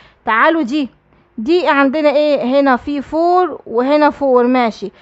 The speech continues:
يبقى انا هاخد الفور دي وهاخد دي مع بعض. تنفع دي نجربها؟ تنفع، لان هنا في الاكس برضو وان وهنا وان. لازم اهم حاجه يكون في واحده مشتركه، الاكس مشتركه او الواي مشتركه، عشان يروح ده مع ده ويبقى معايا واحده بس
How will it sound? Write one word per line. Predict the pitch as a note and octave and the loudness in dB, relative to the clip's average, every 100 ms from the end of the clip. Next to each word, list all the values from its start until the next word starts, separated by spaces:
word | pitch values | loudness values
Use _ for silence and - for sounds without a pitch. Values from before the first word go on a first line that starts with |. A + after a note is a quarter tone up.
| - _ | -20 _
يبقى | A3+ C#4 | 0 0
انا | B3+ D#4 | 2 0
هاخد | D4+ B3+ A#3+ | 0 -2 -2
الفور | A#3 D4+ D#4+ | -4 -2 -2
دي | C4+ | -2
وهاخد | E4 D4+ D4 B3+ | -2 -2 -2 -4
دي | A#3 | -2
مع | C4+ A3 | 0 0
بعض. | G#3 F#3+ F#3+ | 0 -4 -4
تنفع | E4 F4 D4+ C#4 | -6 0 0 0
دي | F4 G4+ | 0 2
نجربها؟ | B3 C#4+ A4 G4 | 2 0 0 -2
تنفع، | D#4 C4+ G#3 G3 | -2 -4 -6 -10
لان | - A3+ | -6 -4
هنا | C4 B3 | -2 -4
في | C#4+ | -4
الاكس | B3+ C#4+ - A#3+ | -4 -6 -6 -4
برضو | C#4 C#4+ A#3+ | -4 -4 -2
وان | D4 F4+ | -2 0
وهنا | C4+ C4+ C4+ B3 | -2 -2 -2 -2
وان. | A3+ F#3 - - - - - | -2 -4 -12 -20 -20 -20 -2
لازم | D4+ E4+ C#4 | 0 0 -4
اهم | D4 F#4 | -6 -4
حاجه | E4 E4+ D#4+ | -4 -6 -6
يكون | - E4 E4+ | -8 -8 -8
في | - D#4+ E4+ E4 | -8 -6 -6 -6
واحده | A#3 D4 - C4+ C4+ | -4 -4 -4 -8 -6
مشتركه، | C4+ - C#4 A#3+ - - - | -6 -4 -4 -4 -8 -18 -12
الاكس | G#3 - - - | -8 -6 -8 -8
مشتركه | B3+ - D#4+ F4+ B3 | -8 -2 -2 -2 -2
او | A3+ A#3 A3+ | -2 -2 -4
الواي | A#3 A#3+ D4+ E4+ | -6 -2 0 0
مشتركه، | C#4 C#4 - A3+ - C#3+ - _ _ _ | -6 -10 -6 -6 -6 -14 -16 _ _ _
عشان | - A3 D#4+ D#4+ | -8 -6 -2 -4
يروح | D4 D#4+ F4 | -4 -6 -6
ده | B3 D#4 E4+ | -2 -2 0
مع | C#4 B3 | -4 -4
ده | D#4 F4+ | -4 -4
ويبقى | D4+ D4+ D4+ B3 | -4 -6 -6 -6
معايا | A#3+ D4+ D4 | -2 0 2
واحده | C#4+ - C4 B3+ | 0 0 -2 2
بس | F4 | 0